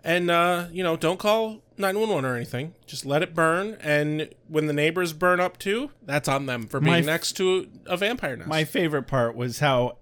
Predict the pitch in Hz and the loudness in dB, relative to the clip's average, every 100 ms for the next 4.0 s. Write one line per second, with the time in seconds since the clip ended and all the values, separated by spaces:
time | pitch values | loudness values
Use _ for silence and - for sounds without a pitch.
0 | - 233 202 190 175 165 190 156 - - | 0 2 2 2 4 6 6 4 -2 -10
1 | - - _ - 165 151 - 190 147 117 | -12 -20 _ -10 -6 -4 0 2 2 2
2 | 131 160 127 - - - 202 180 175 196 | 4 6 4 0 -4 0 2 4 4 0
3 | 165 175 185 196 143 165 165 151 139 - | -4 -8 -8 -6 0 4 6 6 4 2